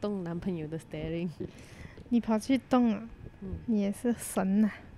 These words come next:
Speaker 1: 动了就有一个不好的东西，你懂什么东西吗？砰！
Speaker 2: 跑去撞人家车。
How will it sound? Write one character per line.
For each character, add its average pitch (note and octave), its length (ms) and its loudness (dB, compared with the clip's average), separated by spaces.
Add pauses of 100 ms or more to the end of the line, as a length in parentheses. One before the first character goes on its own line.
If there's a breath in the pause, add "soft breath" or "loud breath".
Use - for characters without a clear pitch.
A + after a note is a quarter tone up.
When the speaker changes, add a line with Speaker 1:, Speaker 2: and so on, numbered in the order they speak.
(180)
Speaker 1:
动 B3+ 220 4
了 E3+ 300 0
就 A3+ 160 0
有 G#3 40 4
一 F#3 60 2
个 F#3+ 180 0
不 B3+ 200 2
好 D#3 300 -2
的 D#3 60 -2
东 D#3+ 280 -6
西， F3+ 60 -4
你 D#3+ 220 -10
懂 E3+ 160 -8
什 E3+ 80 -8
么 E3+ 80 -6
东 F3 240 -8
西 F3 80 -6
吗？ E3 200 -8 (540 soft breath)
砰！ F3+ 840 10
Speaker 2:
跑 A#3 200 12
去 B3 200 8
撞 B3+ 180 10
人 A3 100 10
家 G3 120 8
车。 A#3 360 -2